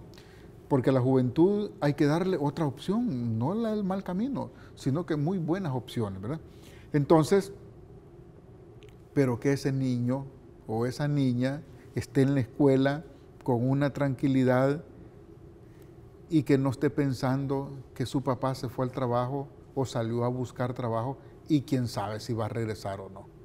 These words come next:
¿verdad? Que es co-, como las preocupaciones que hay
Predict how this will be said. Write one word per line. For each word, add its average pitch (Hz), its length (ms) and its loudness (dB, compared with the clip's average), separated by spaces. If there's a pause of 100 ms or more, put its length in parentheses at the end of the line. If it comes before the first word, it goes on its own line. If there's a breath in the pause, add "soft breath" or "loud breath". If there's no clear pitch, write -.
(680)
¿verdad? 135 220 0 (280)
Que 123 180 2
es 127 80 -2
co-, 131 180 0
como 147 220 2
las 147 100 0
preocupaciones 147 720 -2
que - 100 -4
hay 165 180 0